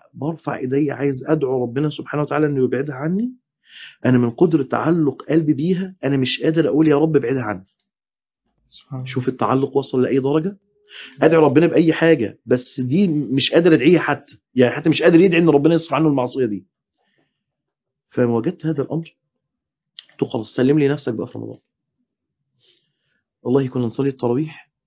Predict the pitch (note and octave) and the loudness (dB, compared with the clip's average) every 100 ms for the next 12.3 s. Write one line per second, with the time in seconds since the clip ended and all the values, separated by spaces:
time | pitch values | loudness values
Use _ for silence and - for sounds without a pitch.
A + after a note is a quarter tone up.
0 | _ A2+ G#2 B2 C3+ A#2 A#2 C#3 B2+ A2+ | _ -4 -2 -4 -4 -6 -6 -6 -8 -10
1 | A2 B2+ A#2+ - D3 C#3 A#2+ - C3+ B2+ | -6 -6 -6 -8 -4 -6 -6 -8 -6 -6
2 | B2 C3+ B2+ A2+ A#2 D3 E3 _ _ _ | -8 -6 -4 -2 -2 -2 -4 _ _ _
3 | _ _ _ _ _ _ - A2+ C3+ B2+ | _ _ _ _ _ _ -2 0 0 -2
4 | A#2 - C#3+ - - A#2+ - A2 G2+ G#2+ | -10 -6 -6 -6 -10 -10 -8 -10 -8 -6
5 | B2+ C3 A#2+ A#2+ B2+ _ - A2+ C3 B2 | -6 -4 -4 -6 -8 _ -16 -6 -6 -4
6 | B2 A#2+ E3 F3+ _ _ _ _ - A#2 | -4 -2 -4 -6 _ _ _ _ 0 2
7 | A2+ - G#2+ G#2 A2+ C#3 C3+ A#2 A2+ B2+ | 2 -2 -6 -4 -2 -2 -2 -2 -2 -2
8 | B2+ B2 - - C#3+ B2+ A2 - A#2 B2+ | -2 -6 -6 -8 -6 -6 -10 -10 -4 0
9 | E3+ F3 _ _ _ _ - A#2 A#2+ A#2 | 0 -2 _ _ _ _ -2 0 0 0
10 | B2+ C3+ A#2+ A2+ C3 D3 - - C3+ C3 | -2 -2 -4 -4 -4 -6 -10 -8 -6 -6
11 | A#2 C3+ B2+ C3 B2+ E3 E3 _ _ A2+ | -6 -6 -8 -6 0 0 -2 _ _ -6
12 | D3 C#3+ | -4 -6